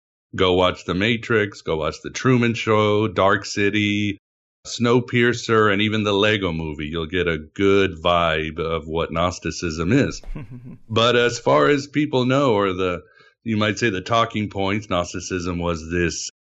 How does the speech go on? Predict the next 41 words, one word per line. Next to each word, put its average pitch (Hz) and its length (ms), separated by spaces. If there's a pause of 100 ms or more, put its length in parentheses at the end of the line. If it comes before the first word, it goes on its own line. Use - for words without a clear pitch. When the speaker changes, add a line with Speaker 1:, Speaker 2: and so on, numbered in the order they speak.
(140)
Speaker 1:
ancient 104 560
heresy 92 720
that 73 320
broke 80 440
out 92 320
from 87 360
Christianity 87 920
in 78 100
the 76 80
second 82 460
century. 135 580 (400)
And 117 140
I 120 100
would 113 180
say 110 200
that 98 160
the 98 80
latest 90 360
scholarship 85 680
would 78 160
say, 80 360
no, 80 640
that's 76 320
not, 80 340
that's 85 220
a 82 60
simplified 87 680
way 82 380
and 76 120 (460)
pigeonholing 101 720
some 87 180
people 95 400
you 87 160
didn't 87 240
like 82 420
and 76 200
people 80 300
you 78 140
had 80 220
to 82 80
destroy. 78 560